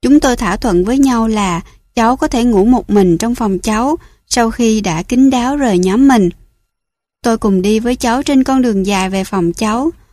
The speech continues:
Tôi hỏi cháu có sợ khi phải ngủ một mình không? Cháu trấn an rằng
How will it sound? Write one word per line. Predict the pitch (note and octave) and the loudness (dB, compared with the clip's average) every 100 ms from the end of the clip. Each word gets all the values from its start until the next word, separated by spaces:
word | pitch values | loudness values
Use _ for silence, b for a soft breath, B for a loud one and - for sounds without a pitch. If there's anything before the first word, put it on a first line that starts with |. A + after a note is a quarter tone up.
| _ - | _ -4
Tôi | A#3 | -2
hỏi | A#3 F#3 E3 G#3 | 0 -2 -2 -2
cháu | A#3+ C4 | -4 -2
có | D4+ | -2
sợ | - G3+ E3+ F#3+ | -2 -2 -4 -4
khi | C#4+ | -4
phải | C#4+ G#3+ | -2 -2
ngủ | A#3+ G3+ | 0 2
một | A#3+ B3+ | 2 2
mình | G#3+ A3 F#3 | 2 2 2
không? | - C4 C4 - _ _ _ _ _ - | 0 2 2 0 _ _ _ _ _ -8
Cháu | A3+ A3+ | -4 -2
trấn | C4+ C4+ | 0 2
an | C#4 B3+ A3+ | 2 0 0
rằng | A3+ F#3+ | 0 0